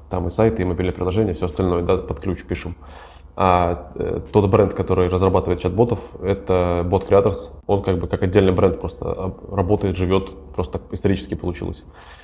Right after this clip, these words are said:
И да, действительно, я и на маркетплейсах торговал, э, было дело, щас уже перестал. И другие у меня ещё там были компании в разное время. <laughs> Ты щас вот п-, с самого начала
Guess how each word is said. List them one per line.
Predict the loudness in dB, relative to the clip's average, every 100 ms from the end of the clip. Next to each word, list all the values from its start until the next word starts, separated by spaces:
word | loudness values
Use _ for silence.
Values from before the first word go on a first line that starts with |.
| -12 -4
И | 6
да, | 6
действительно, | 6 2 4
я | 6 6
и | 4 0
на | 0
маркетплейсах | 0 2 2 2
торговал, | -2 0 2 2 0 -4 -8
э, | -6 -4
было | -4 -2 -2
дело, | -2 -2 -2
щас | -6 -6
уже | -4
перестал. | -4 0 2 2 -2 -14 -4 2
И | 4
другие | 4 4 6
у |
меня | 8
ещё | 6 2
там | 2 2
были | 2 0 -2 -2
компании | 2 2 4
в | 2
разное | 2 2
время. | 2 2 0 -6 -14 -8
<laughs> | -4 2 0 0 0
Ты | 4
щас | 6 6
вот | 4 4
п-, | -2 0
с |
самого | 4 6
начала | 4 4 6 6 2